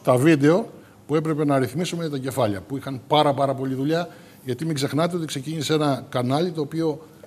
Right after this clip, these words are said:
δεν είχε αρχείο. Άρα έπρεπε να γίνουν, α, αρχεία, να γράφουν συνέχεια κλπ.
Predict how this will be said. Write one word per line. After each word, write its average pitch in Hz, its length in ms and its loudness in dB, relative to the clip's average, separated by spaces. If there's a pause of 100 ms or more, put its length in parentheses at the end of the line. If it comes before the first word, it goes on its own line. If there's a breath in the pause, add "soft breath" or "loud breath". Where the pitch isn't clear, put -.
(120)
δεν 180 160 -2
είχε 175 160 -2
αρχείο. 156 540 0 (320 loud breath)
Άρα 160 340 2
έπρεπε 175 380 -2
να 156 120 0
γίνουν, 170 420 0 (640 loud breath)
α, 120 240 0
αρχεία, 143 360 2
να 160 120 4
γράφουν 151 420 0
συνέχεια 151 440 0
κλπ. 139 300 -4